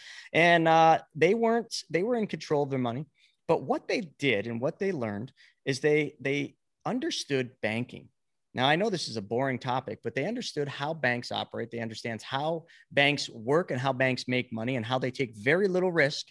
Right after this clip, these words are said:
to make money and how they continuously and always move money. And this is not what I did. What I was taught to do is when I made money, I put it into somebody else's bank, just like all of you do. You make money and you put it in the traditional bank.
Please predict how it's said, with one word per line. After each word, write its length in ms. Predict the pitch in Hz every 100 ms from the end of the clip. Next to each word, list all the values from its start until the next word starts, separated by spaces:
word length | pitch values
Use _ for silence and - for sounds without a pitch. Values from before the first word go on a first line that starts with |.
| _ _ _ _ _ -
to 100 | 139
make 260 | 123 143 -
money 360 | 117 113 127 _ _
and 120 | 120
how 200 | 127 139
they 140 | 135 131
continuously 1160 | - - 131 - - 262 277 262 254 240 247
and 120 | 214 -
always 500 | 147 151 151 156 143
move 280 | 123 120 113
money. 260 | 127 139 123 - _ _ _ _ _ _
And 300 | 131 135 135 110
this 200 | 147 196
is 140 | 156
not 220 | 127 123
what 100 | 117
I 80 | 120
did. 340 | 117 160 120 107
What 140 | 110
I 100 | 135
was 160 | 170 -
taught 200 | 107 -
to 60 |
do 200 | 110 139
is 200 | 117 - - _ -
when 120 | 113
I 60 |
made 280 | 110 135 151
money, 240 | 117 127 185
I 100 | 120
put 200 | 131 117
it 80 |
into 240 | 131 120 -
somebody 420 | - 110 107 113
else's 300 | 107 - 113
bank, 300 | - 151 104
just 220 | - 113 -
like 160 | 120
all 180 | 131 147
of 80 | 143
you 120 | 202
do. 100 | 120
You 140 | 101
make 240 | 113 160 180
money 180 | 202 214
and 80 |
you 60 | 139
put 160 | 165 156
it 120 | 147
in 220 | 147 170 - _
the 80 | 180
traditional 500 | - 135 117 - 127
bank. 320 | 123 160 117